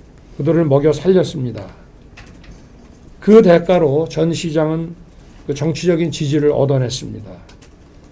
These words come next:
마을 공동체 사업, 태양광 사업 등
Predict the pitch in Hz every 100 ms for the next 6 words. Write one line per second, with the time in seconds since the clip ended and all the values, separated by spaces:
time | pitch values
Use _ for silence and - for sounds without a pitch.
0 | - - - 135 170 143 147 156 151 147
1 | 160 147 135 147 160 160 - - - 185
2 | 170 170 165 160 139 143 135 123 139 180